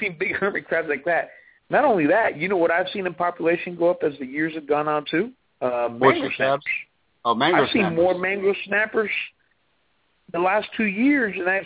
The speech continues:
Speaker 1: seen, you know, before that. You know, for, you know, I hadn't seen mangrove snappers like that before. You know, and they're, those, those are starting to, you know, they're starting to flourish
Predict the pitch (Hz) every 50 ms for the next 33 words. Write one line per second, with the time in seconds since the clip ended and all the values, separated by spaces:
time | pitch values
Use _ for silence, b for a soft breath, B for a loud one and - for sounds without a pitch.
0 | - - - 214 220 220 220 220 214 202 185 175 190 190 196 196 190 185 196 170
1 | - - 240 320 370 370 - 117 110 113 - - 117 123 135 143 160 165 165 -
2 | 147 135 131 127 127 123 120 - _ _ _ _ _ - 139 135 135 139 139 143
3 | 175 190 185 - - - 226 233 226 196 170 180 - 247 - 185 - - - 139
4 | 139 - - 131 - 131 127 - 143 131 - - 120 - - 120 127 139 170 196
5 | - b b b b b b b b b b b _ _ _ _ _ - 131 120
6 | 127 139 147 139 135 143 175 214 95 90 - 110 - _ - 131 165 269 320 -
7 | - _ - - 127 - 254 - - - - - 180 160 151 135 120 117 113 104
8 | - - _ _ _ - 123 120 120 120 113 123 160 - - - 185 160 131 120
9 | - - 127 123 123 123